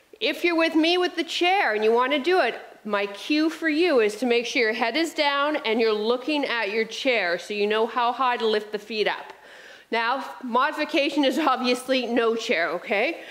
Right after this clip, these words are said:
Where you're here, or you can tap out. You can also be on the forearms, or if you're a true beginner and you're like, "I'm not interested, P J,"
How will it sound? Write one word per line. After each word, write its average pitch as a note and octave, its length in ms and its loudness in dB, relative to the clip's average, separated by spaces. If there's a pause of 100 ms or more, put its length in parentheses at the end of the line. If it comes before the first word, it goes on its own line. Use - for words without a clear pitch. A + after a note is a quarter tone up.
(260)
Where G#3+ 120 4
you're F#3 160 2
here, D#4+ 540 0 (520)
or A#3+ 300 4
you A#3+ 180 0
can A3 220 0
tap A3 400 -2
out. C4 380 0 (800)
You B3 100 -4
can C4 140 2
also C#4 300 0
be C#4 160 2
on B3+ 180 2
the B3 60 2
forearms, D4 880 0 (540)
or E4 340 4
if D#4+ 180 -2
you're D4 160 2
a C4+ 60 -2
true E4+ 300 0
beginner C#4 560 2 (160)
and G#3+ 140 -6
you're A3+ 140 -6
like, G3 240 -2
"I'm A3 160 0
not C4 180 2
interested, A#3+ 500 -2
P A#3+ 200 -4
J," A#3 260 0